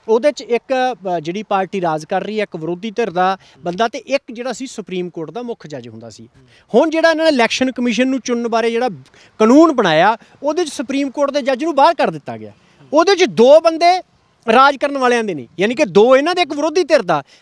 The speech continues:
Speaker 1: ਤਿੰਨਾਂ 'ਚ ਜੋ ਦੋ ਬੰਦੇ ਭਾਜਪਾ ਦੇ ਲਾਏ ਹੋਏ ਨੇ, ਤੇ ਫਿਰ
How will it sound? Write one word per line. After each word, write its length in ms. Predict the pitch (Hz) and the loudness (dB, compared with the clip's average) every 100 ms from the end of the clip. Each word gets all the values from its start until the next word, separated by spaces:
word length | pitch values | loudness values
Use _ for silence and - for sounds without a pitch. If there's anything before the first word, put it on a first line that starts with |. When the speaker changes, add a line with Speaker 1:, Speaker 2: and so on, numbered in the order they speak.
| _ | _
Speaker 1:
ਤਿੰਨਾਂ 260 | 233 247 262 | -2 -2 -6
'ਚ 100 | 233 | -8
ਜੋ 120 | 269 | -12
ਦੋ 300 | 196 165 180 | -8 0 0
ਬੰਦੇ 280 | 190 202 226 | 0 -2 -4
ਭਾਜਪਾ 440 | 247 233 165 160 | -2 -4 -4 -6
ਦੇ 100 | 160 | -4
ਲਾਏ 240 | 160 139 131 | -2 -4 -6
ਹੋਏ 240 | 117 110 | -10 -14
ਨੇ, 160 | 107 107 127 _ - | -16 -20 _ _ -8
ਤੇ 80 | |
ਫਿਰ 140 | 202 | -6